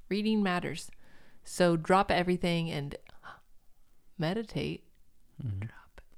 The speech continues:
Speaker 1: everything in. That's deem. I thought it was gonna be dream somehow, but it's not. It's deem, and I do deem it necessary. So anyways, I've been putting into practice this idea of meditating really regularly, like, no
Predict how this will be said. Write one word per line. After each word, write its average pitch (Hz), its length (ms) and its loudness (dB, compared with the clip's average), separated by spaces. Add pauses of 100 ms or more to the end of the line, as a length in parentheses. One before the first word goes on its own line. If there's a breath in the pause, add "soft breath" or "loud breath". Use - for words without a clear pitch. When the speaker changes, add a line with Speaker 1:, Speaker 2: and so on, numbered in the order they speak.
Speaker 1:
everything - 480 -20 (100)
in. - 260 -20 (120)
That's 156 260 -4
deem. 147 420 -8 (1900 soft breath)
I 165 60 -2
thought 170 100 0
it - 20 2
was 147 120 -4
gonna 151 120 -2
be 147 80 -2
dream 147 440 -2
somehow, 143 440 -4
but 139 240 -4 (580)
it's - 220 -4
not. - 160 -12 (180)
It's 160 260 -2
deem, 139 340 -6
and 147 160 -4
I 147 80 -2
do 160 160 2
deem 156 240 0
it 139 80 -4
necessary. 139 380 -2
So - 160 -2
anyways, 151 320 2
I've 143 100 -2
been 151 300 -2
putting 190 420 4
into 165 220 -2
practice 147 460 -4
this - 180 -6
idea 151 640 -2
of 147 420 -2 (1000 loud breath)
meditating 160 800 6
really 151 480 2
regularly, 90 680 -4
like, 85 380 -8
no 170 800 2